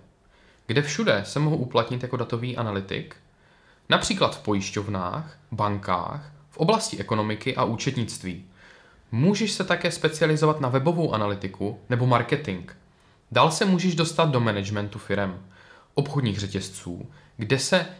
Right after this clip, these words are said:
věnují analýze nákupů a prodejů.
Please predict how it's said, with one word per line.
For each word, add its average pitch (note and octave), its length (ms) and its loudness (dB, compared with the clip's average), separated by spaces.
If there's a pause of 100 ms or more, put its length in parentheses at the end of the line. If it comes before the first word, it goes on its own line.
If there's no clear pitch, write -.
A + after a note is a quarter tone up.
věnují C#3 480 2
analýze C3 460 0
nákupů B2+ 640 -2
a - 40 -2
prodejů. A#2 540 0